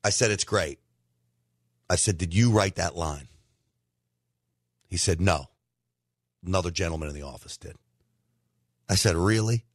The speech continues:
I said, "That line is good." Turns out I later found out he did write that line, but he didn't want to take the credit for it.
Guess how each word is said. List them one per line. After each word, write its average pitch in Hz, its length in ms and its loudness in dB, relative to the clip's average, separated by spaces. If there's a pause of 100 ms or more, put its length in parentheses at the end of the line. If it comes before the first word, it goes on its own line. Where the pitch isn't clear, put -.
I 107 60 0
said, 98 180 2
"That 104 140 4
line 95 340 0
is 71 140 -12
good." 76 400 -2 (960)
Turns 143 300 2
out 139 180 2
I 127 80 2
later 123 320 2
found 117 400 0
out 110 340 0 (360)
he 123 160 -2
did 151 260 2
write 78 240 -2
that 78 220 -8
line, 76 320 -4
but 92 80 -4
he 101 60 0
didn't 123 240 4
want 113 140 4
to 98 160 0
take 104 120 0
the - 80 -16
credit 101 360 0
for 78 240 -12
it. - 60 -20